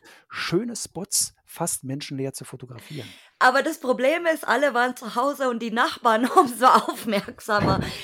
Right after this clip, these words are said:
Speaker 2: weil jeder am Fenster hing und gedacht hat: „Oh, vielleicht passiert jetzt irgendwas da draußen und ich verpasse das und, äh, häng jetzt den ganzen Tag am Fenster rum.“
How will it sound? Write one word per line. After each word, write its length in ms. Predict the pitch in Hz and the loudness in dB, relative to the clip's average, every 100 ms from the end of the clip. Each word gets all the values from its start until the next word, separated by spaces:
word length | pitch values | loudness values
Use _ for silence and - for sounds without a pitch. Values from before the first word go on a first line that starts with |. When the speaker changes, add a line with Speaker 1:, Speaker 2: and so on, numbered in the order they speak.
| - | -2
Speaker 2:
weil 200 | - 226 | 4 4
jeder 340 | 220 247 302 233 | 4 2 4 4
am 180 | 214 233 | 2 0
Fenster 440 | 254 269 - 240 | -2 -2 0 0
hing 260 | 240 247 233 | 0 -2 -4
und 160 | 214 | -2
gedacht 320 | 214 226 254 | -2 -2 0
hat: 140 | 220 196 | 0 0
„Oh, 140 | 196 | -2
vielleicht 480 | 196 233 202 320 - | 0 2 2 2 -2
passiert 500 | 269 262 - 330 370 | -8 -8 -4 -4 -2
jetzt 320 | 254 233 - | -4 -4 -6
irgendwas 640 | 262 285 302 185 190 240 - | -4 -2 -2 -2 -2 -2 -2
da 140 | 214 | -2
draußen 640 | 208 202 208 226 220 226 - 359 370 - | 2 2 2 -2 -6 -6 -6 -10 -12 -2
und 200 | 233 233 | 0 0
ich 180 | 302 - | -4 0
verpasse 580 | 247 240 262 311 - - | 0 0 -6 -6 -8 -4
das 360 | 190 233 - - - - | -2 -2 -8 -18 -20 -8
und, 220 | - 208 | -6 -2
äh, 280 | 214 208 208 240 | 0 2 2 0
häng 220 | 233 262 | -4 -4
jetzt 280 | 254 240 - | -4 -6 -6
den 140 | 214 | -4
ganzen 360 | 208 240 - 220 | -2 -4 -8 -10
Tag 260 | 214 220 - | -6 -6 -4
am 140 | 208 | -6
Fenster 580 | 214 220 233 - 170 165 | -4 -4 -4 -6 -6 -4
rum.“ 320 | 156 160 151 | -4 -8 -10